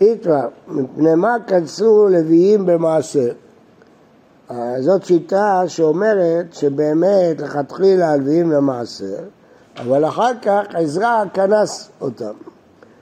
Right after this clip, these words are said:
פליגי ורבי יונתן וסביה. אחד אמר שלא עלו בימי עזרא, הלוויים לא עלו לארץ ישראל, אז לכן עזרא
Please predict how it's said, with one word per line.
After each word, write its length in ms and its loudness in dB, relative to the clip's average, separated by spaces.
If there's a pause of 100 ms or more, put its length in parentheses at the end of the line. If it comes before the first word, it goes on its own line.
פליגי 380 2
ורבי 400 2
יונתן 600 2
וסביה. 540 -2 (180)
אחד 300 -4
אמר 420 0 (400)
שלא 420 2
עלו 200 2
בימי 300 2
עזרא, 400 -2 (240)
הלוויים 480 2
לא 180 4
עלו 180 2
לארץ 420 2
ישראל, 680 0
אז 120 -10
לכן 320 -4
עזרא 360 -2